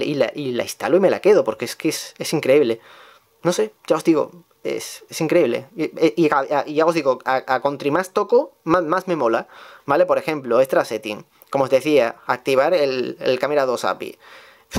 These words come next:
Yo qué sé, es que tiene mil y una historia que, que flipas. Y eso y en Android Pie, o sea, que va muy bien.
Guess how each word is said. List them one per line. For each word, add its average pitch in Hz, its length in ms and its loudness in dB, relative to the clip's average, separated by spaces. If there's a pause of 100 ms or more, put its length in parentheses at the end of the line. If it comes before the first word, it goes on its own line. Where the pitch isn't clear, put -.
(240)
Yo 147 160 -6
qué 147 100 0
sé, 85 220 -8
es - 160 -10
que 170 140 -2
tiene 170 300 4
mil 151 560 2
y 151 80 6
una 151 120 6
historia 165 480 2
que, 151 120 -2
que 139 100 -2
flipas. 147 440 -2
Y 180 100 2
eso - 200 2
y 135 60 4
en 113 80 0
Android 117 300 2
Pie, 135 260 -2
o 107 40 -4
sea, 107 240 -6
que 107 100 -12
va 110 100 0
muy 127 180 -4
bien. 135 220 -6